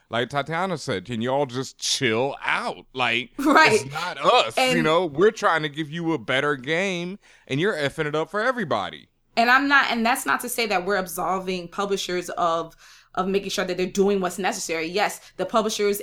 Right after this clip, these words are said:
Speaker 2: and the people who control the keys to these platforms, i e Microsoft and, and friends, they all need to make sure that they're putting in the, the proper controls and, and workflows in place to make sure that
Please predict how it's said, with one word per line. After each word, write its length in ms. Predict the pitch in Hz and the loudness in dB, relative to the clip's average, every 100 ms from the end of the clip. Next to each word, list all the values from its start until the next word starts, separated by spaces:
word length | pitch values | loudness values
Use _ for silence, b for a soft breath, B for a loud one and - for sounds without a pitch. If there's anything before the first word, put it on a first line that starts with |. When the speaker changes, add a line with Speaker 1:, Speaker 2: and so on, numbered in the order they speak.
| - | -2
Speaker 2:
and 220 | 196 208 | 0 0
the 60 | 196 | -2
people 340 | - 202 185 | -4 -6 -4
who 140 | 190 190 | -4 -6
control 300 | 185 185 180 | -6 -6 -6
the 80 | 160 | -8
keys 240 | 180 180 | -10 -10
to 40 | 202 | -12
these 140 | 160 | -10
platforms, 560 | - 165 165 156 165 - | -2 -2 -2 -8 -8 -6
i 180 | 156 156 | -6 -6
e 140 | 170 | -8
Microsoft 500 | 165 175 170 156 151 | -6 -6 -6 -8 -8
and, 200 | 151 160 - | -10 -16 -14
and 140 | 160 - | -14 -8
friends, 380 | 160 185 214 B B B | -6 -4 -6 B B B
they 140 | 220 220 | 0 2
all 260 | 247 269 | 4 4
need 160 | 254 220 | 2 -2
to 100 | 226 | -2
make 140 | 196 | -2
sure 120 | 196 190 | -2 -2
that 120 | 185 | -2
they're 100 | 185 | -4
putting 260 | 220 190 | -6 -6
in 120 | 190 185 | -4 -4
the, 180 | 165 - | -6 -6
the 100 | 180 | -8
proper 400 | - 175 175 196 | 0 0 0 -4
controls 640 | 214 202 185 180 180 190 - - | -6 -6 -4 -2 -2 -4 -6 -4
and, 400 | 175 175 170 - B B B - | -4 -4 -8 -14 B B B -8
and 420 | 170 170 165 156 | -4 -4 -6 -4
workflows 500 | 196 240 - 214 196 | -2 -2 0 0 0
in 80 | 185 | -2
place 240 | 262 254 | -2 -2
to 100 | 208 | -2
make 220 | 190 180 - | -4 -4 -4
sure 300 | - 233 214 | -2 0 0
that 360 | 175 165 - | 0 -2 -4